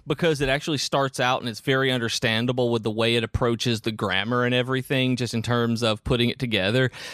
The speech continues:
And then the mnemonics that Tofugu put out, I, it looks like it's gonna be stupid. And it's like, I'm never gonna remember this particular character and sound because of this mnemonic. And then I look and it's like, "Oh, yeah, that's those worms cohabitating, so that's co."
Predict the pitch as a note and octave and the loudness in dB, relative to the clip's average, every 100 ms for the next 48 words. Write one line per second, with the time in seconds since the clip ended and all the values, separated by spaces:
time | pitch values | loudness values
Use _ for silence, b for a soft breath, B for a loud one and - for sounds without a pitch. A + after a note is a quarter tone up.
0 | B - D#3 C3+ C#3 C3+ B2+ C#3 C3+ B2 | B -2 -2 -2 -2 0 -2 0 0 2
1 | A#2 D3+ B2+ - - C3+ A#2+ A2+ - B2+ | 2 0 0 -4 -8 0 0 0 0 -2
2 | - B2+ B2+ B2+ A#2 B2+ A2+ A2 A2+ - | 0 -2 0 -2 0 -2 2 0 0 0
3 | B2+ - D3+ - D3+ C#3 - C#3 B2+ C3+ | -2 0 -2 -2 -2 -2 0 -2 -2 -2
4 | C3+ B2+ A#2+ - - C#3 B2 A2+ G2+ F#2+ | 0 0 0 -2 -2 0 0 0 -2 -2
5 | G#2+ A2+ B2+ C#3 D3+ C3+ B2 B2 B2+ B2 | -2 0 -2 0 0 0 0 0 0 0
6 | A#2+ A#2 A#2+ A#2 A2+ A#2+ A#2 - A#2+ A#2 | 0 0 0 0 0 0 -2 -2 -2 0
7 | C3 A2 - B2+ A2 - A#2+ A2+ - B2 | 0 -2 0 0 0 0 -2 0 0 0
8 | A#2 A2+ A2 G#2+ B B B C#3+ - C#3 | 2 2 0 -4 B B B -6 -2 -2
9 | B2+ A#2 A#2+ B2 A#2 C3 A2+ A2+ A#2 A2 | -4 -6 0 0 0 0 0 2 0 0
10 | B2+ B2 B2 B2 - B2+ B2 C3 C#3 A2 | -2 0 0 0 -2 -2 0 0 0 -2
11 | B2 A#2 - B2 C3 C3 A#2+ G2+ B B | 0 -2 0 0 2 2 2 -2 B B
12 | B B - - C#3 B2 C3+ C#3+ C3+ - | B B -4 0 -2 0 0 0 -2 -4
13 | - A#2 A2+ A#2 A2 A2+ A#2+ A2+ A#2 A#2 | -2 0 2 0 0 -2 0 2 2 0
14 | A2+ A2+ G2 G#2+ A2+ - D3+ D3 A#2 A2 | 0 0 2 2 0 -4 -2 0 0 -4